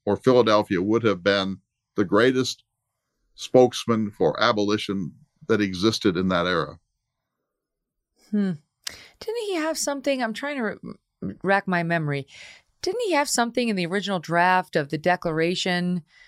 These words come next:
Speaker 2: perhaps speaking to this, and he took it out because he knew th-, that there wouldn't be support, uh, for it amongst the Southern states?
Speaker 1: He didn't take it out.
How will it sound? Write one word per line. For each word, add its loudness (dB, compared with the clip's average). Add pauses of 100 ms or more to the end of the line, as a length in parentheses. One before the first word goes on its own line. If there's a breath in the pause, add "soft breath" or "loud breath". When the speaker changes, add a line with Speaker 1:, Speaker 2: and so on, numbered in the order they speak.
(360 soft breath)
Speaker 2:
perhaps 0 (340)
speaking -2
to 2
this, 0
and -2
he -4
took -2
it 2
out 2 (120)
because -2
he -2
knew 0
th-, -12
that -2
there 4
wouldn't -2
be -2
support, -2 (280)
uh, 0
for 0
it -2
amongst -6
the -12
Southern -4
states? -4 (960)
Speaker 1:
He 8
didn't 2
take 4
it 4
out. 2